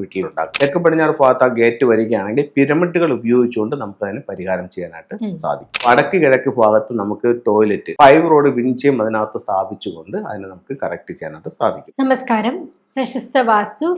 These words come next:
Speaker 2: ഫെങ്ഷുയി കൺസൾട്ടന്റ് ആയ സുരേഷ് സാറാണ് നമ്മോടൊപ്പം ഉള്ളത്. സർ, ഒരു, ആ, ചോദ്യം ഞാൻ ചോദിക്കുകയാണ്. ഇത് എൻ്റെ
Speaker 1: ഉം.
Speaker 2: ഒരു പേഴ്സണൽ ചോദ്യമായിട്ട് കരുതണം.
Speaker 1: ആയിക്കോട്ടെ.
Speaker 2: ആ, നമ്മള് ഒരു വീട് വെക്കുമ്പോ
Speaker 1: ഉം.
Speaker 2: അതിന്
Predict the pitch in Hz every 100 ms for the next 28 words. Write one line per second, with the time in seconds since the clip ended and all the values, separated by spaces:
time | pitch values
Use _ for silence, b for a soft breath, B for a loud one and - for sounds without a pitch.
0 | - 214 - 226 226 208 190 226 208 208
1 | 196 196 302 - 196 196 196 202 196 190
2 | 196 180 180 180 185 185 170 185 320 403
3 | B B B B B - 277 269 233 -
4 | 277 277 277 269 233 220 214 208 208 196
5 | 226 233 226 208 202 185 180 202 208 226
6 | 226 233 226 226 220 226 240 240 - -
7 | 214 190 220 190 202 202 175 165 175 110
8 | 190 185 B B B B 226 220 220 226
9 | 262 277 285 262 269 254 254 247 254 269
10 | 269 240 - 208 185 185 - 233 254 262
11 | 233 269